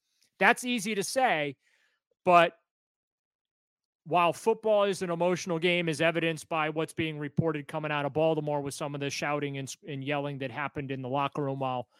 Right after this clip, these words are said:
reporters were standing outside the door, uh, supposedly, um, you know, you can't make emotional decisions when it comes to your head coaches and stuff. Now, you know, Hugh Jackson, they kept around because they thought,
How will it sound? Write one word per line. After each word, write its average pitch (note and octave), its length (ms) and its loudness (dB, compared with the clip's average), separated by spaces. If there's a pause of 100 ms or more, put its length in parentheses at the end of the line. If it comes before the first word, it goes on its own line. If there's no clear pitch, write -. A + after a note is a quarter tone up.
(160)
reporters C#3 480 -4
were C3 80 -8
standing C#3+ 400 -4
outside C3+ 400 -4
the A#2+ 60 -14
door, E3 440 4 (300)
uh, C3 140 -8
supposedly, C3 760 -4 (520)
um, D3 480 6 (1120)
you D#3+ 100 0
know, C#3+ 200 0 (260)
you E3+ 320 2
can't G3+ 480 4
make E3+ 380 4
emotional D#3 500 0
decisions C3 640 -4
when C3+ 160 -4
it C3 80 -6
comes C3+ 320 -6
to C3 440 0 (680)
your C3 640 0 (180)
head D3 240 -4
coaches B2+ 400 -4
and A2 100 -12
stuff. G#2 280 -14 (200)
Now, B2+ 380 -4
you C3 140 -8
know, B2 60 -10
Hugh F3+ 200 -2
Jackson, F3 400 4
they E3 80 0
kept - 260 2
around E3 260 6
because F#3 260 2
they F3 120 2
thought, E3+ 260 2